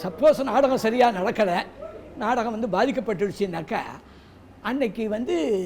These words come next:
ஒரு, ஒரு மாசம் ஒரு நாலு நாளெல்லாம் கூட பட்டினி கிடக்க வேண்டிய நிலைமையெல்லாம் வரும். கம்பெனி நல்லா ஓடுனாக்கா இவங்களுக்கு காசு கிடைக்கும், ந-, எல்லாம் வெளியில போனாலும் எல்லாரும் நல்லா கவனிப்பாங்க.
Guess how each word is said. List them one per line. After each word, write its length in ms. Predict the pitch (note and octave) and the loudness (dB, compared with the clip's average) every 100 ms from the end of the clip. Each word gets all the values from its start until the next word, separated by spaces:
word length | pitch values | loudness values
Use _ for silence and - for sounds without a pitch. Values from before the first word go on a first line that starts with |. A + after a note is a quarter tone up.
| F3 E3+ D#3+ D#3 D4+ | -4 -6 -6 -8 -6
ஒரு, 260 | B3+ A3+ | -4 -2
ஒரு 220 | G#3+ G#3 G#3 | -2 -2 -2
மாசம் 380 | G3+ C4 C4+ | -2 -2 -2
ஒரு 140 | C4 A3+ | -2 -4
நாலு 220 | F#3+ G3+ | -4 -4
நாளெல்லாம் 460 | G#3 G#3+ G#3+ G#3+ G3 | -2 0 -2 -4 -4
கூட 300 | A3 C#4 C#3+ C#3 - - - - | -2 0 -2 -8 -14 -20 -18 -6
பட்டினி 340 | G#3 A#3+ - F4+ | -2 -2 -2 4
கிடக்க 280 | D#4 B3 B3+ | 4 6 2
வேண்டிய 300 | B3 A3+ G#3+ | 2 0 0
நிலைமையெல்லாம் 580 | G3+ G#3 G3+ A3 C4+ | 0 0 -2 2 2
வரும். 200 | C4+ - - - - - - - - - - - - - - - - | 2 -2 -8 -16 -18 -18 -20 -20 -20 -20 -20 -20 -20 -20 -20 -20 -8
கம்பெனி 420 | F#3+ G#3 C#4 C4+ | -6 4 6 6
நல்லா 360 | A#3 A#3 A#3+ A#3+ | 4 4 6 6
ஓடுனாக்கா 480 | A3+ A3+ A#3 B3 D4+ | 4 2 -2 2 2
இவங்களுக்கு 480 | C#4 C4 A#3+ G#3 F#3+ | 2 0 0 -2 -4
காசு 260 | A#3+ F#3+ | -4 -4
கிடைக்கும், 500 | G#3+ G#3 G#3 A#3+ C#4+ | -4 -4 -4 -4 -4
ந-, 260 | B3 B3 A#3 | -4 -4 -4
எல்லாம் 300 | G#3+ A#3 G#3+ | -4 -2 0
வெளியில 240 | A#3 B3 | 2 0
போனாலும் 420 | A3+ G#3 G#3 B3 | 0 -2 -2 -2
எல்லாரும் 400 | A#3 A3+ A3 B3 | -2 -2 -2 -4
நல்லா 200 | G#3+ A3 | -4 -4
கவனிப்பாங்க. 580 | G#3 G3 G3+ G3+ D3 D3 | -2 -2 -4 -6 -6 -8